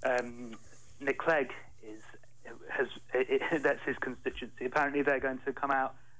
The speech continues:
and save Nick Clegg, I've just read. Uh, so it's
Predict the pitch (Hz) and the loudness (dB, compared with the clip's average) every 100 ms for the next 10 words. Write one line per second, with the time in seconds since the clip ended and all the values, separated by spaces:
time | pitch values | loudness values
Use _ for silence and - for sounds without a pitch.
0 | - 127 - 147 131 127 - - 127 110 | -8 -8 0 2 4 2 -4 -10 -10 -10
1 | - 139 104 - 110 - - 104 98 - | -2 0 0 -4 -4 -4 -4 -2 -2 -2
2 | - - - - - 143 143 185 170 - | -12 -14 -14 -8 0 2 4 4 4 4
3 | 180 | -2